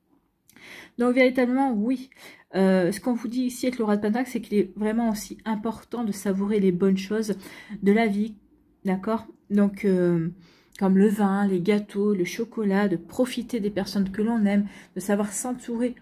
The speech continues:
aussi de bonne compagnie également. Donc, vous voyez comment ça peut vous parler, mais c'est plutôt pas mal, hein.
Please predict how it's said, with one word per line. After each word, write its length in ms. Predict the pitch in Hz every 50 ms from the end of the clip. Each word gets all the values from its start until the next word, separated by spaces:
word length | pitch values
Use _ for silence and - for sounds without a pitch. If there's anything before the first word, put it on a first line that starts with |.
| _ _ -
aussi 380 | 202 208 208 - - 240 233 - - _ _ _
de 140 | - 180 208
bonne 320 | 208 185 208 214 208 202 202
compagnie 560 | - 202 185 190 190 190 180 185 190 190 190 - - _
également. 400 | 202 190 180 190 180 165 156 -
Donc, 100 | - -
vous 80 | 165 170
voyez 180 | 190 196 190
comment 120 | 196 190 185
ça 120 | 190 190
peut 240 | 196 190 220 214 214 - - - _ _ _ -
vous 60 | 202
parler, 200 | 208 - 320 226
mais 60 | 240
c'est 140 | 226 - 208
plutôt 220 | 214 - - 254
pas 200 | 254 - 214 202
mal, 220 | 185 175 175 156 170
hein. 180 | 185 208 208